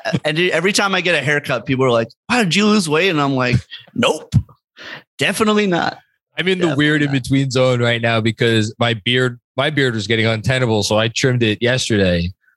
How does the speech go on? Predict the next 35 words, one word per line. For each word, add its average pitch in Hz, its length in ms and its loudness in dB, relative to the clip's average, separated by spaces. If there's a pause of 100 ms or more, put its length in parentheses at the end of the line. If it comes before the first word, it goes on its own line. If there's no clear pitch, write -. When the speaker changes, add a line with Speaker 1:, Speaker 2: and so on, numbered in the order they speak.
(440)
Speaker 2:
But 127 200 0
I 120 100 0
try 131 280 0
to 123 60 0
coordinate 113 640 0
my 101 220 0 (240)
beard 120 260 0
trimmings 113 460 0
and 113 180 -2
my 101 140 0
haircuts 110 500 -2
on 104 100 0
the 95 80 0
same 120 260 0
day 107 140 0
because 101 220 -2
I 95 80 0
hate 113 200 -4
the 123 80 2
way 104 460 0 (500)
I 110 100 -2
look 107 260 0
when 104 120 2
I 101 60 0
have 98 200 -2
a 98 60 -2
trimmed 113 340 -2
beard, 104 320 0
but, 98 100 0
like, 95 160 -2
my 95 120 0
hair 101 320 0
is 98 180 -2
still 113 260 0
long. 131 360 0